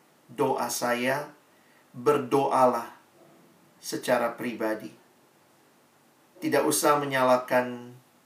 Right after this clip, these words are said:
mic-nya, tapi ikuti kalimat demi kalimat,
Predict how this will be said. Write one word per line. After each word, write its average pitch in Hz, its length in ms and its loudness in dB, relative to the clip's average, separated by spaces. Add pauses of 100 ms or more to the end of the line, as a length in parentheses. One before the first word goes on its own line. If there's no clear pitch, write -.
(580)
mic-nya, 139 800 -4 (1040)
tapi 135 240 -4 (160)
ikuti 175 640 -4
kalimat 165 640 2
demi 131 320 -6
kalimat, 127 640 0